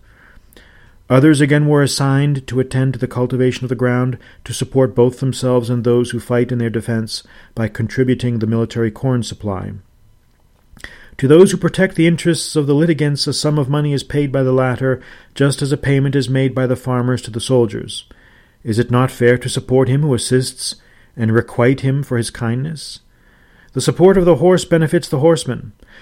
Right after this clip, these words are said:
Those who spend money on a suit and lose it in the end cannot fairly put it down to anything but the injustice of their case. And as to the long time spent on lawsuits,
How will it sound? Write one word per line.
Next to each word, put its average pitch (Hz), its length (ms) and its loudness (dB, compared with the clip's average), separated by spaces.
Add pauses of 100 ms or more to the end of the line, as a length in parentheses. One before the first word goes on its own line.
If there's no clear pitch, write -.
(140)
Those 139 260 4
who 175 80 6
spend 156 340 0
money 151 220 2
on 156 100 0
a 151 60 0
suit 151 320 0
and 143 160 2
lose 143 300 4
it 147 180 -2
in 139 100 0
the 143 180 -2
end 135 320 0
cannot 131 260 -2
fairly 135 340 2
put - 240 -2
it 143 160 -8
down 127 300 0
to 135 120 -2
anything 127 360 -2
but 120 120 -2
the 123 80 -4
injustice 123 520 -2
of 110 80 -6
their 120 140 0
case. - 540 -8 (680)
And 117 220 2
as 135 440 2
to 127 120 -12
the 135 80 2
long 135 300 2
time 135 300 -2
spent 131 300 -2
on 131 140 0
lawsuits, 123 580 0